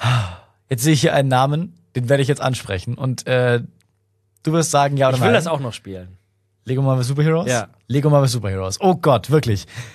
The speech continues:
Speaker 1: Die Jahrhunderte, die ich in dieses Spiel gesteckt habe. Es ist so, so fantastisch. Ähm, auch riesige Open World. Ähm, es war quasi das, was ich an, an, ähm, Lego City Undercover cool fand.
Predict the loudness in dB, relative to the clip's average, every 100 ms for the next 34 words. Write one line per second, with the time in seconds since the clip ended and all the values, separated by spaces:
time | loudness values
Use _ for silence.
0 | _ _ _ 2 4 6 2 0 0 4
1 | 4 4 2 0 -4 -6 -6 -6 -6 -6
2 | -6 -6 -8 -8 -10 -10 -16 -8 -4 -2
3 | -2 -4 _ _ _ -6 -2 0 0 -2
4 | -6 _ _ -10 -4 2 2 2 0 2
5 | 0 0 -4 -6 -2 2 2 2 -4 -8
6 | _ -2 0 0 -4 -6 -4 -2 0 0
7 | -2 2 2 2 -2 _ -20 _ _ _
8 | 2 2 2 -2 -8 -12 _ _ _ -6
9 | -4 0 0 2 0 2 0 0 0 0
10 | -2 -4 -2 -2 -2 -2 -2 -4 -4 -4
11 | -2 -4 -6 -6 -8 -10 -16 -20 -10 -6
12 | -4 -4 -4 -4 -6 -6 -6 -2 -2 -2
13 | -4 -6 -6 -6 -8 -10